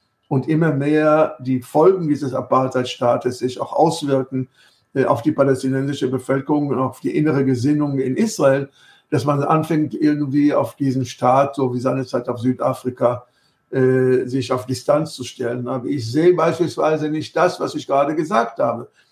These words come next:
In Südafrika ist seinerzeit eine, eine Weltkoalition entstanden, die mehr oder weniger diesen Staat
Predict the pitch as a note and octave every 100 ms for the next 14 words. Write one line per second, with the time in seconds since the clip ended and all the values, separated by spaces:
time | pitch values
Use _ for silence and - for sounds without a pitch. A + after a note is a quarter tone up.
0 | _ _ - C#3 C3+ B2 D#3 E3+ F#3 G3+
1 | F#3 F3 D#3 D3+ D#3 D#3 D#3 D#3 - C#3+
2 | C#3 C#3 - C3+ C3 A2+ E3+ F#3 F3+ D3
3 | C3 B2 C#3 C3 A#2+ B2 - - A#2+ -
4 | C#3+ D3 C#3 C#3+ C#3+ D3+ C#3+ C#3+ C#3+ D3
5 | C#3+ C#3+ C#3 - C#3+ D3 -